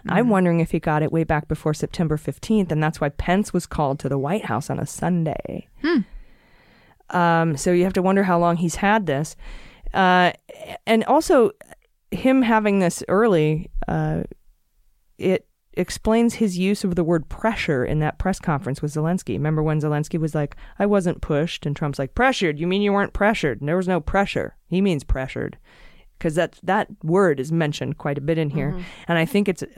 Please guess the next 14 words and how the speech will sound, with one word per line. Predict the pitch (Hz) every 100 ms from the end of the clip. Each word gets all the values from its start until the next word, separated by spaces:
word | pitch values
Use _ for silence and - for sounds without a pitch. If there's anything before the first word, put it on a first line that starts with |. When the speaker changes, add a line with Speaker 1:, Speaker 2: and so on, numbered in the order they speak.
| - - - - _
Speaker 1:
it's | - -
got | 190 165
legal | 165 170 156 151
ramifications | 151 147 143 139 156 147 - - - - - -
to | - -
it, | - - - _ - -
uh, | 147 139
in, | 147 143 143
like, | 139
maybe | 143 143 143
a |
quid | 135 - 139
pro | - 135
quo | - 147